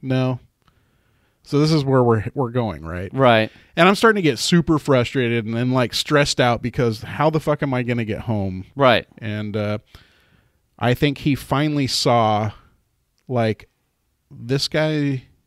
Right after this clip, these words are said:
Speaker 1: is fucked.
Speaker 2: Right.
Speaker 1: Right?
Speaker 2: Well, you, right.
Speaker 1: Uh, you know what I
Speaker 2: You
Speaker 1: mean?
Speaker 2: were.
Speaker 1: Yeah, I was fucked
Speaker 2: If
Speaker 1: at
Speaker 2: he
Speaker 1: that point.
Speaker 2: was, if he was, you know,
Speaker 1: I
Speaker 2: wa-,
Speaker 1: mean
Speaker 2: black and white, reading his probably binders as far as an employee,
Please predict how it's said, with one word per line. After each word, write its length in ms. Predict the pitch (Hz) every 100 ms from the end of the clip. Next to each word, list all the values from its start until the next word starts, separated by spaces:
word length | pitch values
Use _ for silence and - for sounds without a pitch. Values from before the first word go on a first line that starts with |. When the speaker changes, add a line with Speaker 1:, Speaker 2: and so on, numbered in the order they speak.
| _ _
Speaker 1:
is 140 | -
fucked. 500 | - 147 90 - - - _ _ _ 160
Speaker 2:
Right. 360 | 220 107 64
Speaker 1:
Right? 380 | 120 107 104 113 _ 139
Speaker 2:
Well, 160 | 147 156 -
you, 160 | 185 -
right. 320 | 202 180 85 - _ -
Speaker 1:
Uh, 260 | 170 -
you 180 | 147 151
know 140 | 131 120
what 100 | 120
I 40 |
Speaker 2:
You 80 | 190
Speaker 1:
mean? 80 | 208
Speaker 2:
were. 380 | 202 92 78 101
Speaker 1:
Yeah, 240 | 196 139 117
I 100 | 170
was 140 | 175
fucked 180 | 196 160
Speaker 2:
If 40 | 156
Speaker 1:
at 40 |
Speaker 2:
he 60 | 214
Speaker 1:
that 40 |
point. 100 | 214
Speaker 2:
was, 360 | 190 180 147 -
if 200 | 160 151
he 140 | 185 190
was, 500 | 170 147 135 - - _ _ _ _ _ - _ _ -
you 260 | 123 143
know, 180 | 123 113 110
Speaker 1:
I 80 | 185
Speaker 2:
wa-, 80 | 156
Speaker 1:
mean 140 | 190 - -
Speaker 2:
black 540 | 123 127 147 180 214
and 160 | 208 175
white, 400 | 160 151 160 _ _ 123
reading 460 | 135 147 156 147
his 400 | 151 151 147 135
probably 640 | - - 147 135 123 127 117 117 117 _
binders 920 | - 123 117 120 139 139 107 104 -
as 100 | 101
far 280 | - 123 113
as 200 | 104 98
an 160 | - 117
employee, 640 | 107 - 147 107 87